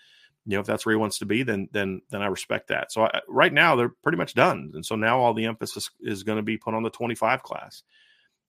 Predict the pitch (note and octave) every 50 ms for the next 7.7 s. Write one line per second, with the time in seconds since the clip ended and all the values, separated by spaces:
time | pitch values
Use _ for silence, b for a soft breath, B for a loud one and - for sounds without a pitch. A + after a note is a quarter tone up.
0 | _ - A#2 A#2 A2+ A2+ A#2+ A#2 - G#2+ G#2+ B2 A#2 - - - G#2+ G#2 G#2 C3
1 | E3+ - - - - - - - - - - B2+ B2 B2+ C3+ A#2 G#2+ B2 B2+ B2
2 | - - A2 G#2 A#2 A#2 C#3 D#3 E3+ F3+ - - - A2+ A2 G#2+ - - - A#2
3 | A2+ A#2+ A2+ G#2+ G#2+ G#2+ G#2+ A2+ B2+ - - G#2 G2 F#2+ A#2 - - - A2 -
4 | - B2 G#2+ G#2 - C3+ C3 A#2+ - G#2+ G#2 G#2+ G#2+ - - - A2+ G#2 - -
5 | G#2 G#2 A2 C3 C#3+ - - G2 G2+ - - G2 G2+ G2+ G2 - - - A#2+ A#2+
6 | A2+ A#2 A2 - - A2+ A2 - - A#2 G#2+ A2+ A2 G#2 A2 A2+ A2 G#2+ G#2+ G#2+
7 | G#2 F2+ - A2 G#2 G#2 F#2+ F2+ A2 A2+ A#2 A#2 A2+